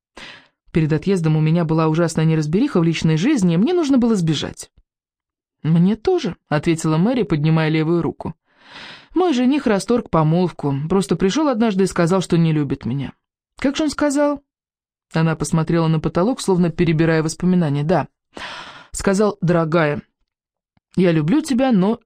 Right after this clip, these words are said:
не влюблён.'» Но и этого ему было мало. Он заявил, что женится на моей лучшей подруге. Оказалось, что они уже несколько месяцев встречаются. Честно говоря, девочки, я чуть в психушку не загремела. Когда я немного пришла в себя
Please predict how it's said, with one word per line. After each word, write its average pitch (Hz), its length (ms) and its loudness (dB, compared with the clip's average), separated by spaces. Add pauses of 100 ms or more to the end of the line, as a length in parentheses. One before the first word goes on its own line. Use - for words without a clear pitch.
не 180 180 4
влюблён.'» 156 520 0 (880)
Но 175 160 4
и 196 120 4
этого 285 260 0
ему 247 220 4
было 202 200 2
мало. 151 280 0
Он 180 120 4
заявил, 214 280 2
что 160 200 -2
женится 160 420 0
на 202 80 2
моей 202 260 2
лучшей 220 300 0
подруге. 175 500 0 (380)
Оказалось, 196 500 0
что 175 120 -2
они 175 160 2
уже 170 180 2
несколько 165 440 0
месяцев 156 440 0
встречаются. - 640 -6 (600)
Честно 277 320 -2
говоря, 180 320 2
девочки, 170 400 -2
я 180 320 0
чуть - 260 -4
в - 120 -14
психушку - 580 -2
не 143 100 0
загремела. 139 520 -2 (640)
Когда 165 220 0
я 165 60 2
немного 165 320 2
пришла 165 320 0
в 165 60 -6
себя 233 340 0